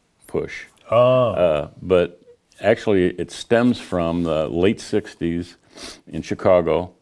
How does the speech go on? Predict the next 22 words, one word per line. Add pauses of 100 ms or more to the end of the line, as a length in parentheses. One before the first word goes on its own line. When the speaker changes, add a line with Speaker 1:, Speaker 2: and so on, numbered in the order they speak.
(100)
Speaker 1:
and
the
documentary
is
called
The
First (240)
Rainbow
Coalition, (560)
when, (140)
uh, (1500)
led
by
the
Black
Panthers
that
were
very
active
in
Chicago,